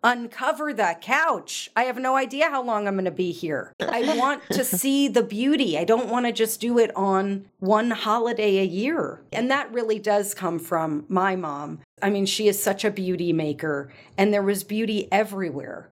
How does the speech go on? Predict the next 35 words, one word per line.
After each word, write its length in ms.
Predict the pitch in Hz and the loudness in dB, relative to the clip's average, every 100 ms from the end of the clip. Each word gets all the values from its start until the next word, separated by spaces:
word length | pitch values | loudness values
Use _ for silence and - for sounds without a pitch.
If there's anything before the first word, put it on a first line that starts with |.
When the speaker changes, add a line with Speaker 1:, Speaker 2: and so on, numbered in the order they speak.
| _ _ - | _ _ 2
Speaker 1:
It 160 | 226 220 | 2 2
has 220 | 240 175 | -6 -4
really 320 | 220 226 226 | -4 -2 -2
become 440 | 214 202 196 185 175 | -4 -6 -4 -4 -2
such 340 | - 180 - | -2 -2 0
a 40 | 185 | -2
medicine. 560 | 175 175 180 - 165 | 0 0 0 -2 -2
And 100 | 160 | -2
of 100 | 156 | -4
course, 340 | - 196 170 - - - - | 0 0 0 -4 -12 -20 2
the 100 | 214 | 2
beauty 440 | - 180 226 208 175 | 2 -6 -4 -4 -2
that 160 | 180 | 0
I, 480 | 170 202 233 233 220 - - | 2 0 0 -2 -6 -12 -6
you 100 | 226 | -2
know, 120 | 185 | -2
the 100 | 170 | -2
way 220 | 180 202 196 | 0 2 2
it 100 | 185 | 2
was 260 | 185 165 | 0 0
then, 560 | 156 208 180 175 240 240 _ _ _ | 2 2 2 -4 -6 -8 _ _ _
beauty 420 | 190 208 226 226 202 | -6 -2 0 -2 -2
can 280 | 202 185 | -2 -2
be 420 | 165 196 196 165 170 | -2 -4 -2 -4 -4
a 80 | 165 | -4
bathtub 640 | 180 190 190 - 190 160 | 0 -2 -2 -8 -6 -4
of 160 | 170 135 | -4 0
dishes, 680 | 262 269 190 165 165 - - - | 2 2 -4 -6 -4 -4 -4 -2
because 320 | 220 220 220 | 0 2 0
they're 180 | 220 208 | 2 2
all 100 | 214 | 2
the 80 | 190 | 0
dishes 440 | 190 190 202 185 | -2 -4 -2 -2
I 80 | 180 | 0
love. 500 | 175 202 170 - - | 2 2 0 -4 -14